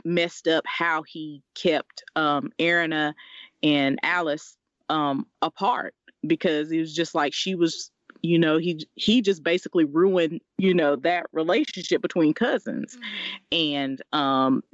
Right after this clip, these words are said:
Speaker 1: and it was nice seeing Alice, like, stand up to him and everything, and how everybody was looking around like, "Oh, she's talking to him like that." And it's just like, "Yeah, well, that's her uncle. And she's probably getting out stuff that she's been wanting to say to him."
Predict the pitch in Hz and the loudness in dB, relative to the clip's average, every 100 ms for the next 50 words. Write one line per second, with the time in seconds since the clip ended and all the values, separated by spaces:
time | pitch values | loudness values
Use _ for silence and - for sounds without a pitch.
0 | - 156 196 185 185 220 214 202 247 196 | -2 2 2 0 0 -2 -4 -2 0 0
1 | 160 151 147 - 147 - - 160 151 160 | 0 -2 -4 -4 -6 -4 -2 2 2 0
2 | - - 151 127 135 139 - - 147 147 | -4 -2 0 0 -4 -8 -6 -4 0 2
3 | 139 147 - 143 127 139 165 160 127 92 | 0 -4 -2 0 2 0 0 0 0 0
4 | 113 175 156 151 135 131 160 139 143 135 | 0 0 0 -2 -2 -2 -2 2 0 0
5 | 92 127 196 - - - - 151 185 175 | 2 2 2 -2 -8 -8 -4 -4 -4 -2
6 | 202 185 185 185 - 190 220 - 151 151 | -2 0 0 0 0 -2 -2 -2 0 2
7 | 160 151 165 160 147 196 269 160 190 247 | 0 0 0 2 2 2 2 0 0 -4
8 | 196 - 185 233 - - - - - - | -4 -2 -2 -2 -6 -12 -12 -18 -20 -20
9 | - - 156 139 135 135 - 180 180 - | -6 -2 0 2 2 2 2 2 2 0
10 | 202 208 180 156 147 175 165 165 - 175 | -4 -2 -4 -2 -2 0 0 -2 -2 -2
11 | 170 - - 185 156 160 151 262 - 147 | 0 0 -2 -4 2 4 4 2 0 -4
12 | - 127 120 - 120 95 - | 0 0 0 0 0 0 -4